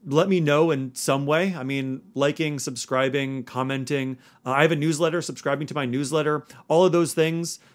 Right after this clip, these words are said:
really will, will help me kind of understand that people are liking this and that I should spend my time doing more. Uh, okay, with all that said, let's jump into the tutorial. So we're gonna start things off in my People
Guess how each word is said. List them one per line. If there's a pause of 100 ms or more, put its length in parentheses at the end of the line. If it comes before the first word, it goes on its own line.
(140)
really
will,
will
help
me (320)
kind
of
understand
that
people
are
liking
this
and
that
I
should
spend
my
time
doing
more. (400)
Uh,
okay, (260)
with
all
that
said,
let's
jump
into
the
tutorial. (360)
So
we're
gonna
start
things
off
in
my
People